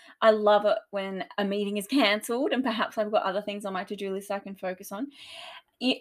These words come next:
and those things really matter, you know, team bonding days that we do at schools or in workplaces, having opportunities just to connect on a personal level.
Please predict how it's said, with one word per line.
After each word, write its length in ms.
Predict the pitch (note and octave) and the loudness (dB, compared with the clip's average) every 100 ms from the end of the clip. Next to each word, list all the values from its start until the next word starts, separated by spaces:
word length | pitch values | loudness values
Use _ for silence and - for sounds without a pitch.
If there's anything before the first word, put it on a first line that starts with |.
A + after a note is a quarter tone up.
| - | 6
and 160 | B3 B3+ | 6 6
those 220 | B3+ C4 | 2 0
things 240 | C#4+ C#4 | -2 -2
really 420 | C4 C4 C#4 C4+ | -2 0 2 2
matter, 280 | A#3 A3+ B3+ | 2 2 4
you 100 | G3+ | 2
know, 140 | F#3+ F#3+ - | 0 -6 -4
team 240 | A#3 A3+ | -2 0
bonding 360 | F#3 G3+ G#3 G#3 | 0 0 -2 0
days 300 | G#3 G3+ G3+ | 0 0 -2
that 160 | G3 | -4
we 80 | G3+ | -4
do 160 | G3 G3 | -4 -6
at 80 | |
schools 800 | - - G3+ G3 G3 G3 - G#3 - | -8 -4 -2 0 -2 -4 -8 -10 -4
or 100 | G3+ | -4
in 160 | G#3 G3 | -4 0
workplaces, 1000 | F#3+ G3 - - G3+ G3 G3 G3+ G3 G3 - _ _ - | 2 2 0 -2 0 0 -2 -4 -4 -4 -12 _ _ -10
having 280 | G3+ G3+ G3 | -6 -2 -2
opportunities 640 | G3 F#3+ G#3 G3+ G3+ G3+ | -4 -4 -4 -4 -6 -8
just 300 | - D#4 - | -8 -8 -8
to 80 | - | -6
connect 420 | G#3+ G3+ G3+ - | -2 0 0 0
on 100 | G3 | -4
a 60 | |
personal 420 | F#3+ G3 G3 G3 F#3+ | 0 -2 0 -4 0
level. 320 | F#3+ G#3 | 0 0